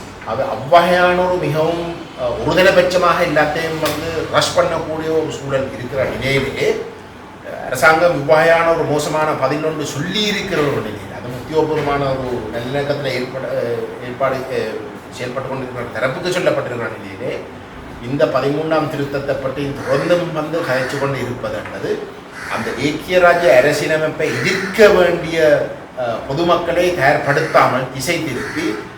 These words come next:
அந்த ஐக்கிய ராஜ்ய, அஹ், அரசியலமைப்பை வந்து தமிழ் மக்களுடைய அனுமதியோடையும் ஆதரவோடையும் நிறைவேற்றுவதற்கு துணை போருகின்ற ஒரு செயலாகத்தான் நாங்கள் இதை பார்க்கிறோம்.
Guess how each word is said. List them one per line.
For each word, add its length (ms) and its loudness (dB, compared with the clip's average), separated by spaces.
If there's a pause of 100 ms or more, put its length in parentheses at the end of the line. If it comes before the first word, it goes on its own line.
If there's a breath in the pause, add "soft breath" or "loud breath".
(120)
அந்த 220 -2
ஐக்கிய 340 0
ராஜ்ய, 340 4 (580)
அஹ், 220 -2
அரசியலமைப்பை 760 -2
வந்து 340 -4
தமிழ் 200 0
மக்களுடைய 580 2
அனுமதியோடையும் 720 2
ஆதரவோடையும் 640 2
நிறைவேற்றுவதற்கு 1080 2
துணை 220 0
போருகின்ற 640 2
ஒரு 180 -2
செயலாகத்தான் 580 -4
நாங்கள் 200 -8
இதை 120 -6
பார்க்கிறோம். 460 -10